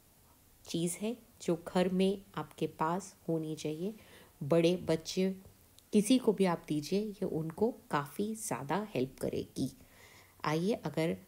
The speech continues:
दूसरी गोंद की बात करें, तो ये छोटे-छोटे से डार्क ब्राउन टाइप के क्रिस्टल्स, ये हमको गोंद है। हम में से हर किसी ने गोंद के लड्डू ज़रूर खाए होंगे। विंटर में आपके लिए मैंडेटरी है,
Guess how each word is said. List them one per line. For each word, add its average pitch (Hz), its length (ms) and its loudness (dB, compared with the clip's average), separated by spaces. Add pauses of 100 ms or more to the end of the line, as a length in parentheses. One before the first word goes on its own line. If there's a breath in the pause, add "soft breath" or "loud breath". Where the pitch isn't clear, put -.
(120)
दूसरी 196 360 4
गोंद 170 220 4
की 170 120 0
बात 147 240 -2
करें, 196 280 -4
तो - 120 -4
ये 226 100 2
छोटे-छोटे 220 560 2
से 208 120 -2
डार्क 170 240 0
ब्राउन 175 300 0
टाइप 175 360 -6
के 156 60 -4
क्रिस्टल्स, 208 680 0
ये 185 80 2
हमको 165 320 -2
गोंद 160 320 0
है। 208 160 -2 (560 loud breath)
हम 185 140 6
में 202 380 2
से 196 160 0
हर 202 240 6
किसी 180 380 0
ने 170 160 2
गोंद 175 340 2
के 196 160 4
लड्डू 170 640 2
ज़रूर 165 460 2
खाए 170 280 -6
होंगे। 165 300 -2
विंटर 160 520 4
में 185 200 0
आपके 151 360 -4
लिए 156 160 0
मैंडेटरी 147 800 4
है, 202 220 0